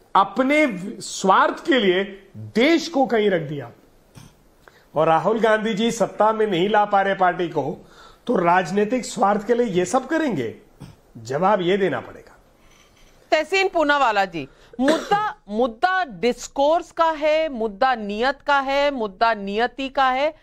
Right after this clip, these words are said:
Speaker 2: मुद्दा है क्या कि आप अमेरिका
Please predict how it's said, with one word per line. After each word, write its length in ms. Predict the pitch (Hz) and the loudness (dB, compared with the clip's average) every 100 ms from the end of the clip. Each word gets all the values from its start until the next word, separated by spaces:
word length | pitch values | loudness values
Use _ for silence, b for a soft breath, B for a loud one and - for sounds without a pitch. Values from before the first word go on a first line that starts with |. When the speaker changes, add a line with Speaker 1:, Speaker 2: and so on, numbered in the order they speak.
| b b b b | b b b b
Speaker 2:
मुद्दा 400 | 233 277 233 359 | -2 -2 0 -2
है 480 | 370 - 175 240 330 | -2 -8 -2 0 0
क्या 440 | 320 330 311 165 _ _ _ _ _ | -2 -2 -2 -4 _ _ _ _ _
कि 60 | - 233 - | -2 -2 2
आप 420 | 247 285 - _ _ _ _ _ | 2 0 -4 _ _ _ _ _
अमेरिका 800 | 214 220 220 262 269 302 302 302 | -2 2 2 2 0 0 0 -4